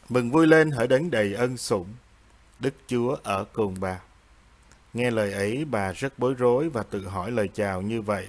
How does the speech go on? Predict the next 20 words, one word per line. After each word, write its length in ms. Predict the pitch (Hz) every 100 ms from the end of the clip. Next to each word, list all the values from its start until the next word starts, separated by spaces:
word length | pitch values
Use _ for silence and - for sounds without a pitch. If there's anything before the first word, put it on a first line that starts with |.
| -
có 140 | 110
nghĩa 200 | 123 101
gì. 260 | 110 107 92 - _ _ _ _ _ - - - -
Sứ 160 | 175
thần 220 | 180 131
liền 220 | 113 107 110
nói: 200 | 107 151 190
"Thưa 140 | 170
bà 180 | 123 107
Maria, 440 | 107 165 170 165
xin 240 | 160 - 156
đừng 200 | 107 87
sợ, 280 | - 92 - - _ _ _ - _ _
vì 160 | 110 113
bà 160 | 107
được 220 | 101 101 107
đẹp 220 | 101 -
lòng 260 | 101 95 90
Thiên 240 | 123 120 113
Chúa. 300 | 113 110